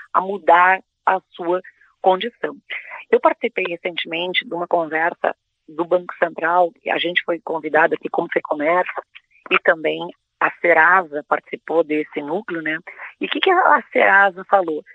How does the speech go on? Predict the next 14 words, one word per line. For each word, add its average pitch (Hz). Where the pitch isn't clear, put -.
Que 233
num 254
primeiro 247
momento 165
se 247
viu 180
uma 226
queda 196
da 170
inadimplência, 175
provavelmente 220
provocada 190
pelo 208
Desenrola, 180